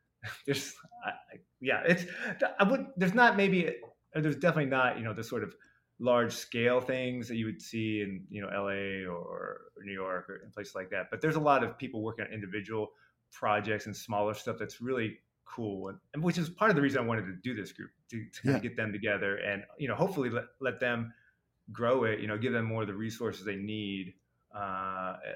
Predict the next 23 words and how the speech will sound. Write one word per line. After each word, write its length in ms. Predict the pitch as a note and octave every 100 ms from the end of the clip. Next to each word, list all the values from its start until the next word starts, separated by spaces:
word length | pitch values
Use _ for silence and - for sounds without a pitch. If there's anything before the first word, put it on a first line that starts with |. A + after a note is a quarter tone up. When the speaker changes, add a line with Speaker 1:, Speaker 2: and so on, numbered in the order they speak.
| -
Speaker 1:
whether 240 | A2 G2
it's 100 | F2+
people 340 | - A2 G#2 G2+
or 100 | G2
connections 500 | G2+ F#2+ - F#2+ F2+
or, 80 |
or, 600 | E2+ F2+ E2+ F2 E2 E2+ _
you 120 | - G2
know, 80 | - _
space. 580 | - - F#2 F#2 F#2+ -
Space 320 | - G2+ F#2+
is 80 | G2+
always 220 | F#2+ F#2+
a 60 | F#2
big 160 | G2+
one. 240 | G2+ G2+ G2+ _ _ _ _
Speaker 2:
Yeah. 160 | G#2+ F#2
Speaker 1:
Um, 200 | E2 E2 E2+ _ _ _
yeah. 180 | B2 F#2+ - _
So, 340 | - G2 F#2 - - - - _ _ _ _
yeah. 80 | D3+
Speaker 2:
Well, 180 | E3 E3+
a-, 80 | -